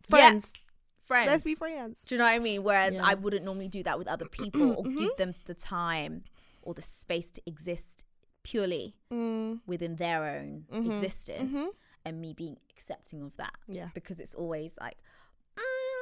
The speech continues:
Speaker 2: You don't
Speaker 1: I,
Speaker 2: do
Speaker 1: you don't
Speaker 2: this
Speaker 1: like
Speaker 2: or
Speaker 1: this, so
Speaker 2: Right, right.
Speaker 1: I don't think I'm gonna
Speaker 2: Yeah,
Speaker 1: do it,"
Speaker 2: yeah.
Speaker 1: or,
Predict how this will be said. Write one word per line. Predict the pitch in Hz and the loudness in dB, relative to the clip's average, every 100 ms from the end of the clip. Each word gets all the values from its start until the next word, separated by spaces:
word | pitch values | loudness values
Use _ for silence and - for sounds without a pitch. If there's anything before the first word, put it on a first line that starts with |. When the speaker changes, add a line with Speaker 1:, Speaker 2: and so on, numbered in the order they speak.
| 539 _ - - - | -10 _ -16 -16 -8
Speaker 2:
You | 226 | -6
don't | 214 202 | -2 -2
Speaker 1:
I, | |
Speaker 2:
do | 202 | -2
Speaker 1:
you | 202 | 0
don't | 349 466 453 | 2 2 2
Speaker 2:
this | 440 349 | 0 -2
Speaker 1:
like | 359 370 | -2 -4
Speaker 2:
or | |
Speaker 1:
this, | 277 349 320 - | -2 2 2 0
so | - - 247 233 233 226 226 226 | -10 -6 -2 0 0 0 -2 -6
Speaker 2:
Right, | 190 | -6
right. | 190 185 | -6 -6
Speaker 1:
I | 277 | -4
don't | 285 269 262 233 | -4 -4 -6 -6
think | - 233 | -6 -4
I'm | 233 | -4
gonna | 226 214 | 0 0
Speaker 2:
Yeah, | 190 185 | 0 -2
Speaker 1:
do | 233 180 | -2 -2
it," | 156 196 | -4 -4
Speaker 2:
yeah. | 190 | -2
Speaker 1:
or, | 190 185 185 185 | 0 2 2 0